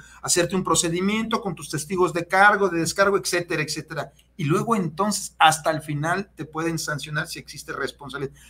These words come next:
Pero aquí en Jalisco no. Aquí en Jalisco los funcionarios utilizan esto como un método de control, de presión y de represión a los trabajadores, ¿no? Y por eso dicen, "Los despido,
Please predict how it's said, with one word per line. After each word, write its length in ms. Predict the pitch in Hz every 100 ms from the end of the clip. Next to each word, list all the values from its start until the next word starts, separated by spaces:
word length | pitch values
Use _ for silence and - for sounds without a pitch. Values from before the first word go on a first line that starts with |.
| _
Pero 140 | 190
aquí 160 | 190 254
en 60 | 269
Jalisco 420 | 294 285 285 285
no. 320 | 254 269 - - - -
Aquí 220 | 151 185
en 80 | 254
Jalisco 380 | 269 262 - 277
los 180 | 233
funcionarios 580 | - 190 196 190 233 262
utilizan 540 | 254 - 190 226 233 226
esto 300 | 220 240 -
como 180 | 190
un 80 | 202
método 380 | 220 220 220 202
de 160 | 185 175
control, 640 | 170 165 185 208 220 208
de 100 | 180
presión 380 | 185 160 196 226
y 120 | 196
de 100 | 180
represión 680 | 175 180 175 175 160 208 214
a 60 | 220
los 260 | 196 - -
trabajadores, 760 | 170 170 160 165 185 196 143
¿no? 260 | 139 175 202 - - -
Y 100 | 196
por 200 | 196 226
eso 200 | 233 240
dicen, 460 | 247 240 254 160 - _ _
"Los 160 | 170 185
despido, 640 | 196 196 277 285 302 302